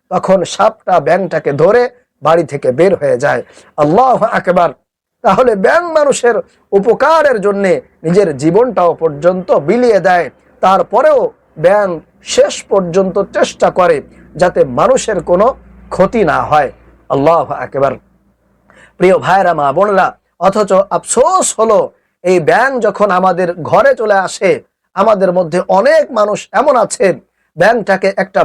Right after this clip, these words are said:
বাড়ি দিয়ে মেরে ফেলার চেষ্টা করে, অথবা তার পা দিয়ে লাথি দিয়ে ব্যাঙটাকে ঘর থেকে বের করে দেয়। আবার অনেক মানুষ এমন নির্লজ্জ আছে যে তারা আগুন জ্বালিয়ে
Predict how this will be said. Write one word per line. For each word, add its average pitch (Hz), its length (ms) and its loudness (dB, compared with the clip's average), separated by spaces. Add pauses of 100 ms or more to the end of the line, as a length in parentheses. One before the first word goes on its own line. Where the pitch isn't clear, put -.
বাড়ি 196 300 2
দিয়ে 175 240 -2 (380)
মেরে 170 260 2
ফেলার 139 360 -2
চেষ্টা 135 300 -10
করে, 143 220 2 (420)
অথবা 226 420 2
তার 190 220 -2 (120)
পা 220 220 2
দিয়ে 208 220 -2
লাথি 240 420 -4
দিয়ে 208 240 2 (360)
ব্যাঙটাকে 185 480 0
ঘর 147 280 -2
থেকে 147 220 -6
বের 160 240 0
করে 135 220 -2
দেয়। 131 220 -2 (380)
আবার 240 320 2 (160)
অনেক 339 380 -2
মানুষ 233 280 0 (300)
এমন 302 300 2 (520)
নির্লজ্জ 208 500 0 (200)
আছে 185 260 0 (420)
যে 185 160 2
তারা 180 260 0 (240)
আগুন 262 240 -2 (100)
জ্বালিয়ে 185 400 0